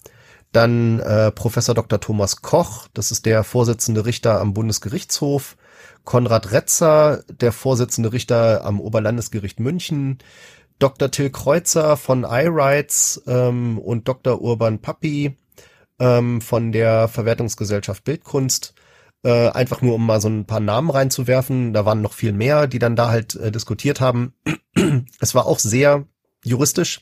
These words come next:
logischerweise, weil halt sehr viele Juristen, äh, mitdiskutiert haben und es halt um ein sehr recht-, äh, rechtslastiges Thema ging.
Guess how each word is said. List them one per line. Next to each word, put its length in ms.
logischerweise, 680
weil 200
halt 160
sehr 120
viele 200
Juristen, 540
äh, 160
mitdiskutiert 580
haben 180
und 140
es 140
halt 140
um 140
ein 140
sehr 180
recht-, 300
äh, 80
rechtslastiges 1200
Thema 280
ging. 300